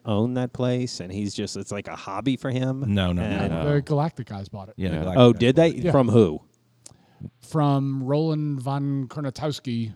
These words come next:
Speaker 4: who offed himself because he was running a Ponzi scheme. <laughs>
Speaker 1: Oh, okay. Well,
Speaker 4: Yeah,
Speaker 1: maybe
Speaker 4: he
Speaker 1: I'm thinking of something else.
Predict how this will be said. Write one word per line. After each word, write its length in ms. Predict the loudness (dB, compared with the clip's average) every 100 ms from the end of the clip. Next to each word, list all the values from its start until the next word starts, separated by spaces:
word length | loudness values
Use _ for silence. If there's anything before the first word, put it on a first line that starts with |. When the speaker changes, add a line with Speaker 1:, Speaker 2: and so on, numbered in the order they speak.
| -4
Speaker 4:
who 200 | -2 -2 2
offed 260 | 2 2
himself 580 | -2 -4 -6 -8 -12 -20 _ _ _ -20 _ -6
because 320 | 0 0 4
he 80 | 4
was 120 | 4
running 260 | 4 4 2
a 40 |
Ponzi 400 | 2 2 2 0
scheme. 380 | -4 -6 -6 -8 _
<laughs> 60 |
Speaker 1:
Oh, 480 | 6 6 4 -8 -18 -20 -20 -18
okay. 260 | -12 -10 -10 -12
Well, 140 | -16 -16 _ _ _ _ _ -4
Speaker 4:
Yeah, 140 | -2
Speaker 1:
maybe 140 | 0 0
Speaker 4:
he 80 |
Speaker 1:
I'm 60 | 0
thinking 220 | -2 -2
of 80 | -4
something 300 | -4 -4 -4
else. 380 | -2 -4 -8